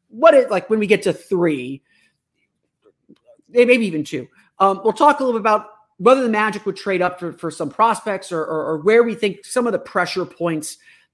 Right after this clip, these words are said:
in this mock draft are. We'll kinda let it, let it go as it may." Um, seeing as you've elected to take the sixth pick, with the first pick in the, in our mock draft, I am taking Victor Wembanyama for the San Antonio Spurs.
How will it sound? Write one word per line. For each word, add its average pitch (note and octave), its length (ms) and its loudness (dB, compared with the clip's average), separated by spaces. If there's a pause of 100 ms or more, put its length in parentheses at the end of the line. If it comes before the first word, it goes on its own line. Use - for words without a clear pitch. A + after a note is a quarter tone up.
(140)
in G3+ 240 4
this F#3 200 -4
mock E3+ 260 0
draft D#3+ 260 -4
are. C#3 120 -2
We'll F3 120 -8
kinda A#3 200 -2
let G3 200 0
it, F#3+ 160 -8
let F3 160 0
it - 120 -12
go D#3+ 420 0 (260)
as E3+ 220 -2
it E3+ 120 -10
may." C3 260 -10 (380)
Um, F#3 400 4
seeing B3+ 300 2
as F#3+ 160 -2
you've C4 340 6
elected A#3 480 2
to G3 60 -14
take G#3+ 240 -6
the E3+ 80 -12
sixth - 340 -4
pick, - 320 -12 (540)
with F#3+ 120 -2
the G#3 60 -6
first D4+ 340 4
pick C4+ 180 4
in G#3+ 100 -2
the, G3 140 -8
in F3+ 80 2
our F3+ 140 4
mock E3 280 0
draft, F3 300 -2
I F#3+ 120 2
am G#3 100 -2
taking F#3+ 400 -2
Victor F#3 500 -2
Wembanyama E3 920 2
for E3+ 60 -6
the D3+ 80 -8
San D3 180 -6
Antonio D3+ 300 -6
Spurs. - 480 0